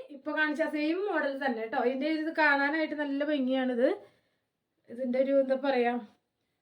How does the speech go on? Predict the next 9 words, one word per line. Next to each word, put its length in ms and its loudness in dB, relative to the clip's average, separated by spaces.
നല്ലൊരു 680 -8
ഭംഗിയുള്ള 680 0
വർക്കാണ് 600 -2
പോയിരിക്കുന്നത്. 460 -12
വർക്കല്ല, 440 -2
ഇത് 160 0
വീവിംഗ് 400 -4
ആണ് 280 -8
ട്ടോ. 260 -2